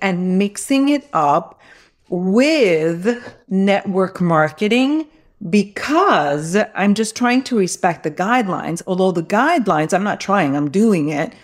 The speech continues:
Although the guidelines are for recruiting. So you will not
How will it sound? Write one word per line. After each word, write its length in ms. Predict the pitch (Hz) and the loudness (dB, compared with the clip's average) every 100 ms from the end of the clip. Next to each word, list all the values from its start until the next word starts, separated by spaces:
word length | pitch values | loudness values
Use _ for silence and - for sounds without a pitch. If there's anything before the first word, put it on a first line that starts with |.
| - _ _ | -20 _ _
Although 240 | 208 214 214 | -2 0 0
the 120 | 196 | -2
guidelines 720 | 180 208 277 269 196 165 170 - | 0 0 2 2 2 2 0 -2
are 140 | 170 | -2
for 280 | - 180 165 | 0 0 0
recruiting. 880 | 165 - - 175 156 - - 185 - - _ _ | -4 -6 0 2 2 -2 -8 -12 -14 -20 _ _
So 580 | - 208 190 180 170 170 | -6 0 0 0 -4 -8
you 320 | 185 170 214 | -6 0 0
will 240 | 208 190 180 | 2 0 0
not 640 | 180 220 233 165 160 180 | 0 2 2 0 0 -2